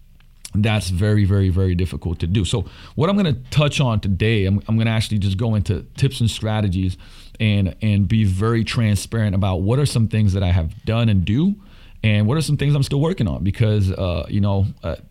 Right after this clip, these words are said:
th-, that's what's awesome to me is that there's still potential to improve a lot, uh, 'cause I'm not doing all of these things, uh, but the things that I have done have been, uh, have, have helped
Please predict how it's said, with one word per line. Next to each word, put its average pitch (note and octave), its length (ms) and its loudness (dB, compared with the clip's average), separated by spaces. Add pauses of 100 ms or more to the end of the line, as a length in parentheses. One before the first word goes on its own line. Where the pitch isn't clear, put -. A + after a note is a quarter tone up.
th-, F2+ 140 -6
that's A2+ 320 -2
what's A#2 160 -4
awesome A2 340 0
to G2+ 140 0
me G#2 140 2
is F#2 120 0
that F#2+ 160 -4
there's F2+ 160 -2
still A2+ 220 -4
potential G2+ 500 0
to - 140 -4
improve G#2+ 560 -2
a G2+ 40 0
lot, F2 300 -2 (380)
uh, F2+ 260 0
'cause G2+ 160 -2
I'm G2 160 2
not G#2+ 240 2
doing G2+ 180 2
all F#2+ 200 2
of F2+ 60 0
these F2 200 -2
things, F2 340 -2 (300)
uh, F2 180 0
but F#2+ 160 -2
the E2 60 -2
things G2+ 280 2
that F#2+ 80 2
I F2+ 60 2
have F#2+ 400 0
done F2 340 0 (840)
have G2 280 2
been, F2+ 220 2
uh, D#2 300 0 (100)
have, F2 300 0 (120)
have G2 140 0
helped G2 420 -2